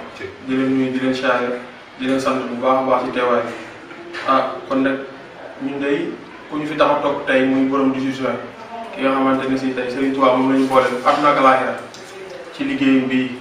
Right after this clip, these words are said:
Ñun day, ñun day fii, ñun ñuy féete fii ci Mbao ak li ko wër, ñoo ngi koy sant bu wér a wér, amuñu payam.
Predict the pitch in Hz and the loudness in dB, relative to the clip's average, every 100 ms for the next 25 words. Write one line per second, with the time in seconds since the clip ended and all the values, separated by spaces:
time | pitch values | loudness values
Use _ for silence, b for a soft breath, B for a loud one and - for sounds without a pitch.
0 | - - - - - - - - 135 135 | -14 -20 -20 -20 -20 -20 -20 -12 -2 0
1 | 135 135 - - - - - 139 139 143 | 4 2 2 -4 -10 -16 -12 -6 -2 0
2 | 143 - 156 156 151 151 170 175 170 151 | 0 -2 -4 -4 -2 -2 0 2 2 0
3 | 156 147 165 143 143 135 - - - - | 0 -2 -2 4 6 6 0 -8 -10 -4
4 | 143 156 147 135 127 - - - 139 143 | -2 -2 2 2 2 -4 -10 -6 -2 0
5 | 143 147 135 131 131 143 135 127 - - | 0 0 0 -2 0 2 4 2 0 -8
6 | - - - 135 135 135 131 135 135 | -14 -18 -12 -2 2 2 4 6 6